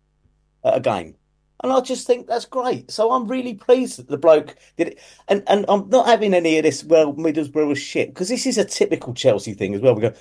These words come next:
"Oh, yeah, we won that. It was only 'cause the other team was shit." We didn't know they were gonna be that shit when they turned up. We were one nil down. They could have come in, parked the bus. They could have had a complete Mourinho on us, and we could have been there all night not scoring. We've been to games like that before, right?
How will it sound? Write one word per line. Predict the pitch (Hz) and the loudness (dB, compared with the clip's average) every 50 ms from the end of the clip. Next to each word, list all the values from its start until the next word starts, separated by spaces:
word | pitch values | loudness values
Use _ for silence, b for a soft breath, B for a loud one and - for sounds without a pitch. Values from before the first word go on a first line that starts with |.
| b b - | b b -2
"Oh, | 135 135 | 0 2
yeah, | 131 131 120 | 4 4 2
we | 120 | 2
won | 123 135 143 131 | 2 0 0 0
that. | 117 110 | -2 -2
It | 104 | -2
was | 131 139 123 | -2 0 2
only | 151 160 151 135 | 2 2 2 0
'cause | 135 120 117 | -4 -2 0
the | 139 | 2
other | 123 117 | 2 2
team | 120 - 139 131 117 104 | -2 -6 -8 -6 -6 -8
was | 101 | -10
shit." | - - 147 104 - b b b b b b b b b b _ _ | -6 -4 -2 -2 -2 b b b b b b b b b b _ _
We | - 165 | 0 0
didn't | 247 277 202 131 | 2 2 0 2
know | 107 113 123 | 4 6 6
they | - 208 - | 8 6 6
were | 147 127 | 4 2
gonna | 135 123 117 | 2 0 2
be | 98 135 120 104 | 2 0 2 4
that | 120 - - - | 2 2 2 0
shit | - 156 135 139 | -4 -6 -4 -4
when | - 117 | -4 -4
they | 117 110 | -4 -4
turned | - - 143 147 180 202 | 0 0 2 2 2 0
up. | 240 - - - _ _ _ _ _ _ | -2 -4 -6 -12 _ _ _ _ _ _
We | - 226 | -2 -2
were | 202 185 | 0 2
one | 185 226 220 202 | 2 2 2 2
nil | 208 202 202 | 2 2 4
down. | 196 247 240 - 107 | 4 4 4 4 2
They | 120 147 147 | 2 2 0
could | - 160 | 0 -4
have | 135 139 | -6 -6
come | - - 185 175 170 | -4 -2 -2 0 0
in, | 175 175 170 - - _ _ _ _ _ _ _ _ | 0 -2 -4 -8 -14 _ _ _ _ _ _ _ _
parked | - 214 208 190 - 170 | 2 2 2 4 2 0
the | |
bus. | 165 - 185 185 - - | 0 0 0 0 0 -4
They | 147 | -6
could | 127 139 151 | -4 -4 -6
have | 135 - - | -6 -2 0
had | - 160 151 | 0 0 0
a | 135 | 0
complete | - - 151 139 - - 208 175 - | -6 -8 -8 -6 0 0 0 2 2
Mourinho | 170 160 165 190 190 180 156 127 107 104 | 0 0 2 2 2 2 2 2 2 2
on | 117 131 | 0 -2
us, | 139 120 | -2 -4
and | 127 117 | -4 -6
we | 131 135 | -6 -6
could | - - 131 | -8 -8 -6
have | 120 | -2
been | 147 143 147 151 | -2 -2 0 2
there | 156 147 160 | 2 2 2
all | 185 202 202 | 2 0 2
night | 202 196 175 - | 2 2 2 0
not | 120 107 - - | 0 -4 -4 -6
scoring. | - - 101 101 110 123 143 | -10 -8 -6 -6 -6 -4 -4
We've | 156 160 - | -6 -6 0
been | 185 190 190 - | 0 0 0 0
to | 165 | 0
games | - 165 165 165 156 139 147 | 2 4 4 4 2 0 -2
like | 135 - - | -2 0 2
that | - - - | 0 -2 -2
before, | 147 143 - 190 175 113 87 67 - _ | -6 -6 -2 0 0 0 0 -2 -8 _
right? | - 71 87 110 - | -12 -10 -8 -8 -8